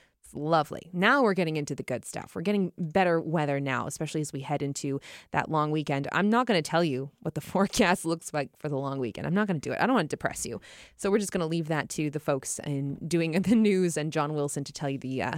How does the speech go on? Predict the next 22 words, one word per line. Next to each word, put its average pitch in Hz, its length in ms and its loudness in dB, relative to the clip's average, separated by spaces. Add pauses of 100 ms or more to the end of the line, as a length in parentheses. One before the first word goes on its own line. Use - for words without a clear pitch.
the - 80 -6
forecast - 440 -6
later. - 180 -10 (100)
We're 226 100 -2
not 214 160 2
gonna 139 140 -2
talk - 180 -8
about 107 200 -8
it. - 100 -12 (360)
What 262 160 4
we 285 140 6
are 311 400 4
going 165 160 4
to 151 80 -6
talk 139 240 0
about 147 320 -2 (320)
is 190 500 6 (100)
a - 40 2
bunch 180 280 2
of - 40 -8
stuff 123 180 -4
today. - 360 -8